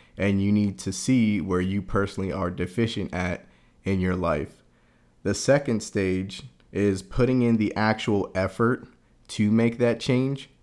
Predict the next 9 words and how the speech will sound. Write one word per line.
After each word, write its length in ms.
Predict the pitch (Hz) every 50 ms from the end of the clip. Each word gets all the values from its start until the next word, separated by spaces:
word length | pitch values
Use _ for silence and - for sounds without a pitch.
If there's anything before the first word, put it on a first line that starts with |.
| _ _ -
and 240 | 98 101 98 95
it 80 | 98 98
may 220 | 101 104 110 110
be 220 | 104 107 107 107 101
just 440 | 101 - - 101 101 104 104 - -
reading 640 | - 98 107 107 104 107 110 107 107 101 101 - - _ _ _ _ _ _ -
other 280 | - 98 101 101 98 95
books 600 | 92 92 101 104 104 - - - - - - -
or 520 | - 92 95 95 95 92 90 90 92 90